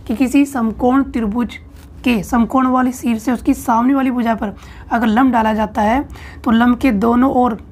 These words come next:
यानी ये वाला त्रिभुज, ये वाला त्रिभुज, ये भी समरूप है और ये दोनों त्रिभुज बड़े त्रिभुज के साथ भी समरूप ही होता है। यानी कहने का मतलब है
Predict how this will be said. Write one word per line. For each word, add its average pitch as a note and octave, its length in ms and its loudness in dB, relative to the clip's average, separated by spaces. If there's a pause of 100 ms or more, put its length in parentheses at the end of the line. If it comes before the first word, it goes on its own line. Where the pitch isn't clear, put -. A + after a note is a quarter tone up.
(140)
यानी A3 320 0
ये G3+ 160 0
वाला B3+ 200 2
त्रिभुज, B3+ 340 -2
ये A3+ 120 0
वाला A#3 180 2
त्रिभुज, G#3+ 300 -2 (360)
ये G#3+ 80 2
भी C4 120 4
समरूप C4 440 2
है C#4 180 0 (360)
और A#3+ 100 2
ये B3+ 100 4
दोनों A#3 360 4
त्रिभुज C4+ 360 0
बड़े A#3 240 2
त्रिभुज A#3 300 -4
के B3 120 -4
साथ A#3 200 0
भी G#3 120 -2
समरूप A#3+ 480 -2
ही E4+ 160 2 (300)
होता G#3 240 -6
है। - 160 -8 (520)
यानी A#3+ 160 2
कहने A3+ 320 2
का C4 140 2
मतलब A#3 340 0
है A3+ 200 0